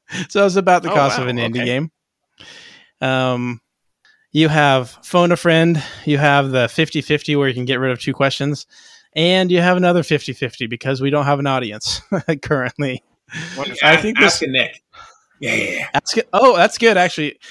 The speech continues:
Speaker 1: Nick has not heard any of the questions, so perfect. Ask a Nick. Ask a Nick is the third
Speaker 3: <laughs>
Speaker 1: one.
Speaker 2: Perfect.
Speaker 3: Find a,
Speaker 2: Okay.
Speaker 3: find a smarter one. <laughs>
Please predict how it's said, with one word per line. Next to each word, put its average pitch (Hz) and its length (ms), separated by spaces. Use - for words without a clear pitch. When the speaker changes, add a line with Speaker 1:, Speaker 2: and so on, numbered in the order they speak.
Speaker 1:
Nick 220 220
has 190 160
not 196 280
heard 180 180
any 180 160
of 151 40
the 139 80
questions, 143 400
so 127 140
perfect. 160 460
Ask 196 260
a 214 60
Nick. 160 460
Ask 165 260
a 170 60
Nick 160 200
is 123 140
the 131 140
third 123 200
Speaker 3:
<laughs> 107 40
Speaker 1:
one. 98 180
Speaker 2:
Perfect. 107 240
Speaker 3:
Find 165 260
a, 156 40
Speaker 2:
Okay. 143 340
Speaker 3:
find 170 140
a 151 40
smarter 147 340
one. 113 280
<laughs> - 40